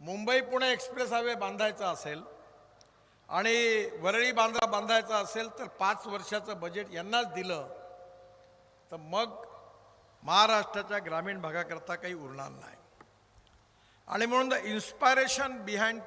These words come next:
private public in-, investment ही giving more priority to rural, tribal, agriculture and rural India.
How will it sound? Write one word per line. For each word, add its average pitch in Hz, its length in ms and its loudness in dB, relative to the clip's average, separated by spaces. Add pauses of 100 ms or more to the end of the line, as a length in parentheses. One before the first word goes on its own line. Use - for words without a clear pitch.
private 202 520 -2
public 202 300 -10 (280)
in-, 160 240 -16
investment 165 640 -8 (1080)
ही 220 480 -8
giving 196 520 -8
more 240 280 0 (100)
priority 196 580 -2
to 190 120 -10
rural, 202 400 -4
tribal, 170 840 -6
agriculture 185 600 -8
and 160 420 -10
rural 165 280 -8 (100)
India. 131 320 -14